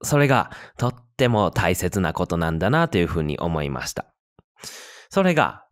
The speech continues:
結果的に心の雲を晴らして、心のモヤモヤを晴らして、次からも頑張ろう、明日からも頑張ろう、これからも頑張っていこうと思えるわけですよね。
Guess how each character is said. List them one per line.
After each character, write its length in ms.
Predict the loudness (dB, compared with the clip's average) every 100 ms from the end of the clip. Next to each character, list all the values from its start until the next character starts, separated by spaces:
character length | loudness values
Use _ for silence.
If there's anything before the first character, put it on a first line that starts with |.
| -4
結 240 | -4 -2
果 160 | -2 0
的 240 | 0 2
に 220 | 0 -2 -8 -18 -18 -20 -20 _
心 460 | -2 0 0 0
の 300 | 0 0 -2 -8 _
雲 400 | -4 0 2 0
を 40 |
晴 240 | -2 -2 -2
ら 60 |
し 80 | -2
て、 240 | -6 -10 -12 _ -8
心 340 | -4 -2 -2
の 200 | -2 -2
モ 180 | 0 0
ヤ 140 | 2 0
モ 180 | 0 0
ヤ 200 | 0 0
を 200 | 0 -2
晴 280 | -4 0 0
ら 80 | 0
し 140 | -4
て、 300 | -2 -2 -2 -8 -18 -14 -14 -14 -6
次 220 | -4 -2
か 120 | -2
ら 100 | -4
も 140 | -6
頑 220 | -4 -4 -4
張 120 | -6
ろ 180 | -6 -4
う、 40 |
明 80 | -4
日 100 | -2 -4
か 100 | -2
ら 100 | -4
も 220 | -6 -12 -4
頑 200 | -2 0
張 120 | 0
ろ 180 | 0 -2
う、 40 |
こ 80 | -4
れ 60 | 0
か 100 | 0
ら 80 |
も 180 | 0 0
頑 180 | 0 0
張 100 | 0
っ 60 | -2
て 100 | -4
い 60 |
こ 220 | -2 -2 -2
う 60 |
と 240 | 0 0 -2 -10 -10 -8 -2
思 320 | 0 2 2
え 140 | 2
る 280 | 2 0 -2
わ 160 | -4 -4
け 240 | -4 -8 -6
で 140 | -8
す 140 | -6 -8
よ 100 | -6
ね。 220 | -6